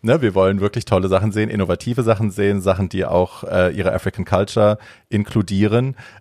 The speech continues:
ähm, und referenzieren. Und das tut sie. Und es ist mal wieder für mich ein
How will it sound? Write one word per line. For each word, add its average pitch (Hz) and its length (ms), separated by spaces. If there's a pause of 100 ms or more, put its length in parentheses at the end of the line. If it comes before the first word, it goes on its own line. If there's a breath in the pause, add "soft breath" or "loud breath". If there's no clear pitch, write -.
ähm, 101 320
und 98 160
referenzieren. 104 640
Und 98 240
das 90 220
tut - 340
sie. 113 300
Und 98 100
es 92 80
ist - 140
mal 95 160
wieder 101 160
für - 80
mich 98 180
ein 87 80